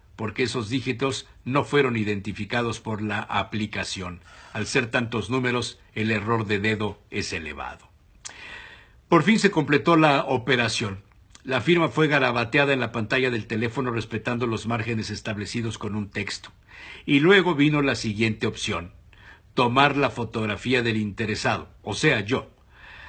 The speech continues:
Abayubá me tomó la foto hasta cuatro veces, y en todas, absolutamente en todas, apareció en negro, con lo cual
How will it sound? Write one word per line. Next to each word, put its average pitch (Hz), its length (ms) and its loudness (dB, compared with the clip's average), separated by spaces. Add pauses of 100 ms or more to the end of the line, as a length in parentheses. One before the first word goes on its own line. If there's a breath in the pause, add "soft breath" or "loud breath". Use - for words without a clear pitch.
(200 loud breath)
Abayubá 139 680 4
me 123 180 -2
tomó 135 260 2
la 147 100 4
foto 165 300 2
hasta - 240 -2
cuatro 139 320 0
veces, - 580 -6 (240 loud breath)
y 123 140 0
en 117 120 -2
todas, 131 460 2
absolutamente 131 840 0
en 107 120 0
todas, 147 320 0
apareció 120 600 -2
en 120 240 -2
negro, 110 380 0 (260 soft breath)
con 120 200 -2
lo 120 140 -2
cual 139 360 2